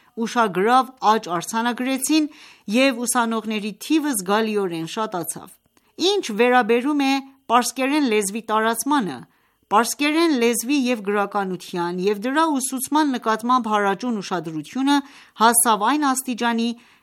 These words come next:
որ այժմ աշխարհի երկու հարյուր քսան համալսարաններում դասավանդվում է պարսից լեզուն։ Իրանն ամեն տարի պարսկերեն լեզվի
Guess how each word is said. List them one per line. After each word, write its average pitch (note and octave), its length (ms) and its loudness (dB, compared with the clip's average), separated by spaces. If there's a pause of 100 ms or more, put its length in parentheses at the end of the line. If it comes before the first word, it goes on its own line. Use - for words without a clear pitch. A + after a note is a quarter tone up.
որ A#3+ 340 4
այժմ A3+ 680 0
աշխարհի B3 520 0
երկու B3+ 420 0
հարյուր A#3+ 380 0
քսան C#4 400 -2
համալսարաններում G#3 960 -2
դասավանդվում G#3 720 -2
է C4 60 -2
պարսից G3 520 -4
լեզուն։ E3+ 420 -4 (300)
Իրանն G3 500 -2 (440)
ամեն D4+ 380 6
տարի A#3+ 360 4
պարսկերեն B3+ 720 0
լեզվի G#3+ 500 0